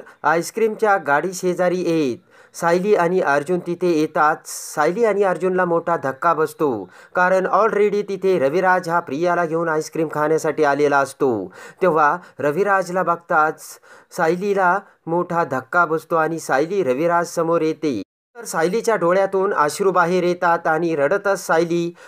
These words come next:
रविराजला म्हणते की, "रविराज सर, मी अजूनही तीच सायली आहे, जिला तुम्ही मुलगी मानलं होतं." तेव्हा प्रिया म्हणते, "बस कर सायली, मीच बाबांची मुलगी आहे."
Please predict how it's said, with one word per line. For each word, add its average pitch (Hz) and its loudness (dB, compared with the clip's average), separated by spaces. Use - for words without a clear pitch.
रविराजला 190 2
म्हणते 185 2
की, 185 0
"रविराज 175 2
सर, 180 2
मी 220 0
अजूनही 185 -2
तीच 208 -10
सायली 185 -2
आहे, 185 2
जिला 143 -2
तुम्ही 170 -2
मुलगी 135 -2
मानलं 160 0
होतं." 151 4
तेव्हा 196 4
प्रिया 190 0
म्हणते, 180 0
"बस 156 0
कर 190 2
सायली, 180 0
मीच 208 -2
बाबांची 180 0
मुलगी 175 -2
आहे." 160 -2